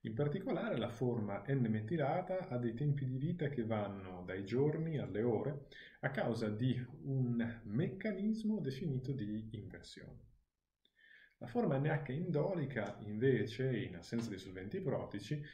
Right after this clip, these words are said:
ha tempi di vita che variano dai minuti ai millisecondi a causa di un movimento detto di rotazione.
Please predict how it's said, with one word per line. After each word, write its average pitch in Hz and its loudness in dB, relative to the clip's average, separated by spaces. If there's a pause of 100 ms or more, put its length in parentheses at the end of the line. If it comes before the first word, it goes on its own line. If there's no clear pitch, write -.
(160)
ha 165 -2
tempi 175 2
di 147 6
vita 208 2
che 160 0
variano 147 4
dai 110 2
minuti 175 2
ai 127 0
millisecondi 135 -2
a 107 -12
causa 131 -4
di 131 -2
un 147 2
movimento 185 0
detto 120 -4
di 87 -10 (180)
rotazione. - -12